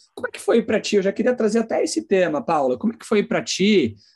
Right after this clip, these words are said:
Foi desafiador, não foi? Qual que é a mensagem que você traz também pra aquelas mulheres que têm as suas dúvidas e inseguranças,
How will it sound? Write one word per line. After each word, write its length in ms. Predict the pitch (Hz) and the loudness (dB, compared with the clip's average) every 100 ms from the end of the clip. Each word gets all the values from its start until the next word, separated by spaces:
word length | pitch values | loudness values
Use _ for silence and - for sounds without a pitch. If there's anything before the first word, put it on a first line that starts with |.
| _ | _
Foi 160 | 196 240 | 0 2
desafiador, 760 | 190 196 185 147 156 190 196 175 | 2 0 0 2 4 4 4 2
não 140 | 156 | 0
foi? 400 | - 165 190 185 | 0 2 4 2
Qual 160 | 202 208 | 0 -2
que 100 | - | 0
é 40 | |
a 20 | |
mensagem 540 | 233 190 - 185 180 175 | 2 2 0 -2 -2 -4
que 100 | 160 | -8
você 240 | 165 160 | -8 -6
traz 300 | 151 165 165 | -2 -2 -2
também 280 | 147 147 165 | -4 -4 -4
pra 120 | 143 | -6
aquelas 480 | 165 156 135 107 - _ _ - | -2 -2 -2 -6 -14 _ _ 0
mulheres 500 | 165 156 180 185 180 | 2 4 4 4 2
que 140 | - | -2
têm 200 | - 180 | 0 0
as 80 | 185 | 0
suas 240 | - 165 127 | 0 0 4
dúvidas 480 | 185 196 165 165 | 4 4 2 0
e 40 | 165 | 0
inseguranças, 840 | 160 160 147 156 202 208 220 | -4 -2 2 2 2 0 -2